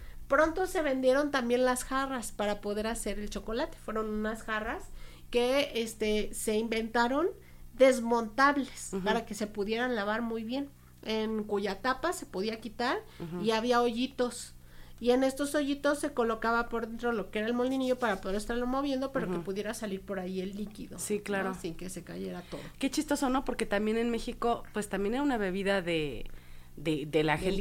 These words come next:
Speaker 1: elite.
Speaker 2: bien que desayunaba su
Speaker 1: De elite,
Speaker 2: chocolatito,
Speaker 1: sí,
Speaker 2: sí.
Speaker 1: así es.
Speaker 2: Qué caray.
Speaker 1: Y bueno, este,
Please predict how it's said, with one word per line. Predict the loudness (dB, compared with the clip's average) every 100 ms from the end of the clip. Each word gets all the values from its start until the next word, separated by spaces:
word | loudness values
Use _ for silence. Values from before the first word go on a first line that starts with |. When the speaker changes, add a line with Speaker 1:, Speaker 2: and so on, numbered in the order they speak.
| 6
Speaker 1:
elite. |
Speaker 2:
bien | 6 6 6 6
que | 4
desayunaba | 4 2 0 0 0 0 0
su | -2
Speaker 1:
De |
elite, | -6 -4
Speaker 2:
chocolatito, | 0 0 -2 -4 -6 -2 -2 -2
Speaker 1:
sí, | -2
Speaker 2:
sí. | -4 -2 -2
Speaker 1:
así | -4 -6 -6
es. | -8 -8 -12 -10 -10
Speaker 2:
Qué | -10 -8
caray. | -6 -4 -4
Speaker 1:
Y |
bueno, | -4 -4 -2 -4 -6 -8 -10 -4
este, | -2 2 2 2 -2 -2 0 2 4 4 2 -2